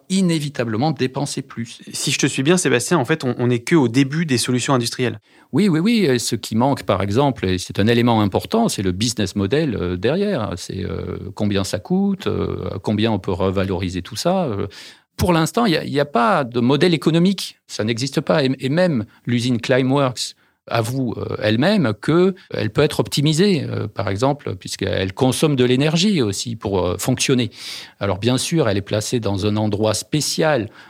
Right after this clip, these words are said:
Speaker 1: où, euh, il y a une usine géothermique juste à côté, euh, le prix de l'électricité est pas cher, l'électricité est verte, mais on voit bien que ce sont des conditions particulières qui ne peuvent pas s'appliquer partout sur la planète.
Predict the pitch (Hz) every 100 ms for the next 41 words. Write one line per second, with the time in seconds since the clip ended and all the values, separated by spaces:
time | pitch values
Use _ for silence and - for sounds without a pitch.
0 | _ 156 147 151 120 104 104 101 104 101
1 | 110 110 110 127 110 113 110 110 120 120
2 | 107 98 - 98 120 - 165 170 170 160
3 | 120 110 110 - 123 110 107 - 104 -
4 | 107 - 110 98 92 110 - 147 165 156
5 | 113 117 - 101 107 98 104 123 185 185
6 | - - - - - 98 95 107 123 151
7 | - 117 117 107 - 110 101 127 110 131
8 | - 127 - 139 185 202 131 95 - -
9 | - - 95 95 120 - 147 135 123 -
10 | 113 147 - 113 - 156 135 117 110 123
11 | 143 135